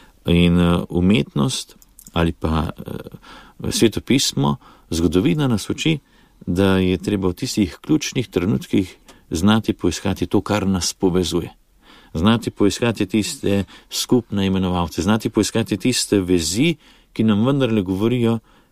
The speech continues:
mi smo skupaj, eh, mi smo povezani in da tiste vezi okrepimo. Da, eh,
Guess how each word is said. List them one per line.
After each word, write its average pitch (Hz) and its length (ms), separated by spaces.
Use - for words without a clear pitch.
mi 113 280
smo 104 480
skupaj, - 480
eh, 82 260
mi 104 220
smo 104 300
povezani 87 680
in 107 220
da 92 80
tiste 143 400
vezi 92 320
okrepimo. - 560
Da, 90 560
eh, 95 80